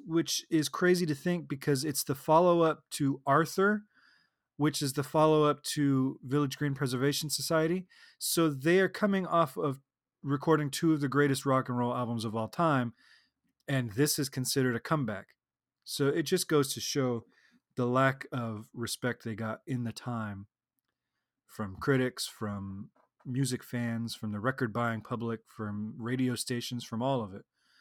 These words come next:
Because this shouldn't be a comeback album. This should be, you know, the third album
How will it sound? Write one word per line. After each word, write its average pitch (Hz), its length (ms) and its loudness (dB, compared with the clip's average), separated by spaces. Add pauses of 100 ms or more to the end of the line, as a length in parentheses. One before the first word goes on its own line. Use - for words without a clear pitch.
(400)
Because 113 540 -6 (380)
this 151 260 2
shouldn't 139 440 0
be 147 180 2
a 107 40 -2
comeback 113 480 -2
album. 104 400 -8 (380)
This 139 220 2
should 117 320 0
be, 107 380 -2 (500)
you 113 100 -8
know, 101 180 -8
the 110 200 -8
third 156 480 4
album 117 580 -2